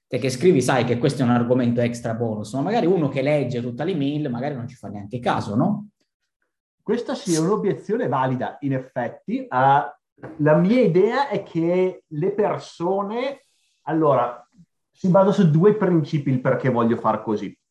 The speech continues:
Speaker 2: Il primo è che le persone quando leggono, appena fanno opt-in, la prima, seconda email le leggono, se sono interessati.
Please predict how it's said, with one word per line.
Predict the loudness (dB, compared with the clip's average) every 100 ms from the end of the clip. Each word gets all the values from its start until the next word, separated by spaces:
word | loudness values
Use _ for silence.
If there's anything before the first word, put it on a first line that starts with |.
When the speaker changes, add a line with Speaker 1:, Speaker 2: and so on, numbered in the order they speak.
| _ _ _ _
Speaker 2:
Il | 2 2
primo | 2 0 2 2 2
è | 0
che | 0
le | 0
persone | 2 0 -2 -2 -2 -2
quando | 0 2 4 2
leggono, | 2 0 -2 -2 -2 -2 -6 -12 _ _ _ _ -20 -6
appena | -4 -4 -6 -2 0 0 -4
fanno | -2 0 2 0
opt-in, | -2 -8 -8 -8 -6 -8 -8 -10 -4
la | 2 2 2 0
prima, | 2 4 2 2 -2
seconda | -2 -2 2 2 2 2
email | 2 4 4 2 -2 -2 -2 -8 _ -2
le | 2 4
leggono, | 4 0 -4 -6 -8 -12
se | -10 2 2
sono | 4 4 6
interessati. | 4 4 2 0 -6 -10 -10 -12